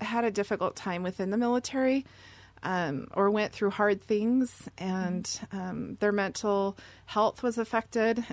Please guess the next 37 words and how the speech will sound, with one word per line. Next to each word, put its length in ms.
and 480
that 420
certainly 380
influenced 560
my 100
decisions 680
in 100
my 140
schooling 680
and, 200
and 160
what 140
I 100
decided 420
to 80
do 200
with 160
my 120
schooling, 460
and 120
then 180
later 340
down 220
the 80
road, 500
uh, 180
you 100
know, 160
opening 340
up 140
a 40
nonprofit 760
for 140
that 240
very 240
purpose. 640
So 400